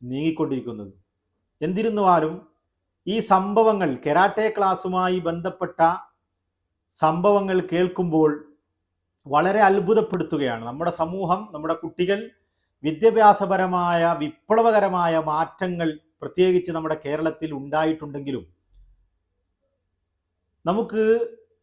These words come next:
ക്ലാസ് എടുക്കുന്ന ഒരു അധ്യാപകനിൽ നിന്ന് ഒരു മോശം പെരുമാറ്റം ഉണ്ടാകുന്ന സമയത്ത് അത് എത്തരത്തിലുള്ളതാണ് എന്ന് മനസ്സിലാക്കുവാൻ കഴിയാതെ പോകുക, ഏത് രീതിയിലുള്ള ടച്ചാണ്,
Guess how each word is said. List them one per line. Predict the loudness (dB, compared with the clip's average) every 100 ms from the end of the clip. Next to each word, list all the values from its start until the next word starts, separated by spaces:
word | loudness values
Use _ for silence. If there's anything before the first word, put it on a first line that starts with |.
| 0
ക്ലാസ് | 4 4 4
എടുക്കുന്ന | 2 0 -2 0
ഒരു | 2 4
അധ്യാപകനിൽ | 2 2 0 4 4 4 0 -2 -4
നിന്ന് | -4 -4 -2 -4 -6 -14 _ -2
ഒരു | 0 0 -4 -16
മോശം | -8 -6 -2 -2 0
പെരുമാറ്റം | 0 0 0 -2 -4 -4
ഉണ്ടാകുന്ന | 2 2 2 -4
സമയത്ത് | -4 -6 -4 -4 -2 -2 -4 -8 _ _ _ _ _ _ _ _ _ _
അത് | 0 2
എത്തരത്തിലുള്ളതാണ് | 2 2 2 2 2 0 2 6 6 6 4 2
എന്ന് | 0 -2 -2
മനസ്സിലാക്കുവാൻ | -4 -4 -6 -4 2 2 2 0 0 -2
കഴിയാതെ | -4 -4 -2 0 2 2
പോകുക, | 2 -2 -4 -8 -12 _ _ _ _ _ _ _ _ _ _
ഏത് | 2 4 4 2
രീതിയിലുള്ള | -2 -2 -2 0 0
ടച്ചാണ്, | 0 -2 -2 0 0 0 -4